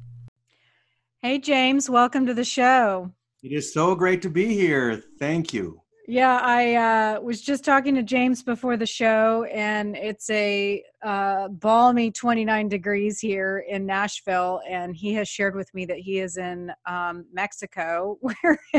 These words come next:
Speaker 1: it's delightfully warm. So I'm a little bit jealous. I'm gonna try not to, uh, let you hear my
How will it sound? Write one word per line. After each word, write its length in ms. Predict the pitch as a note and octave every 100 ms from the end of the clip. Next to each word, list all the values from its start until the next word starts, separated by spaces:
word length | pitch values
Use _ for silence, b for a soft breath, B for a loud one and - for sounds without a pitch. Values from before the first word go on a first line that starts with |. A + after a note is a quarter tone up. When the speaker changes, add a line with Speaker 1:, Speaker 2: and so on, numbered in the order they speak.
| - -
Speaker 1:
it's 220 | B3+ -
delightfully 720 | A3+ G3 G3+ G3+ - F#3+ F#3
warm. 440 | F3 F#3 F3 E3+ F3
So 380 | - F#3+ F#3 F3 B B B B
I'm 120 | G#3+ A3
a 60 |
little 200 | A3 A#3
bit 240 | B3 C#4 A#3+
jealous. 600 | B3 A3 A3 B3 - -
I'm 160 | G3+ G3+
gonna 460 | G#3 G3+ F#3+ F3+ -
try 200 | G#3 G3+
not 220 | G#3 - -
to, 360 | G#3 F#3+ F3+
uh, 240 | F3 E3+ E3+ - _ _ _ _ _
let 240 | A#3 A3+ A3+
you 120 | G#3
hear 120 | A#3
my 200 | G#3 F#3+